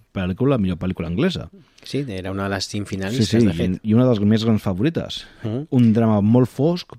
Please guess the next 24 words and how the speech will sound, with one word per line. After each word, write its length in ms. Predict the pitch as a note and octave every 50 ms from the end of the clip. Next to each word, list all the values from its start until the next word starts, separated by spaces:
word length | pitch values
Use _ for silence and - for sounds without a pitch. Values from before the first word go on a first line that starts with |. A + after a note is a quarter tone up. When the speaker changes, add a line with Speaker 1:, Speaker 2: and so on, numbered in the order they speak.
| _ -
Speaker 1:
punyent, 460 | G2+ - G#2 A#2+ D3 E3 F3+ G3+ - _ _ - - _ _ _ _
i 120 | - A#2+ -
pel 220 | - G2+ F#2+ F2+ -
que 80 | F#2+
diu 140 | F2+ F#2+ A2+ B2
la 80 | B2+ G2+
crítica, 300 | A#2 B2+ C#3 D3 D3 C#3
molt 360 | B2 G2 G2 A2 C3+ A#2+ - -
brillant. 400 | - E2+ - - - - - - - - - - -
Speaker 2:
Sí, 160 | - - A2
sí, 220 | G#2 - G2+ G2+ - _ _ -
i 140 | A2 G#2 G2
en 80 | F#2+ F#2 F#2
el 80 | F#2 F2+
festival, 640 | - G#2 F#2+ - - G#2 G2 G2 G2+ G#2+ G#2+ A2+ - _ - -
o 40 | -
sigui, 160 | - F#2+ F2
nominada 400 | F2+ F2+ F2+ F2+ F2 F#2+ F#2+ F#2
a 20 | F2+
l'Oscar, 460 | F#2+ G#2 G#2 - - - A2+ A2+ A2+
nominada 400 | A2 G2+ F#2+ F#2+ F#2+ F#2+ F#2 F2+ F2+ F2+
al 20 |
Globus 440 | F#2 F#2+ F#2 F2+ F2+ F2+ F2+ - -
d'Or, 400 | A#2 A#2 A#2+ B2+ C3 B2+ B2+ -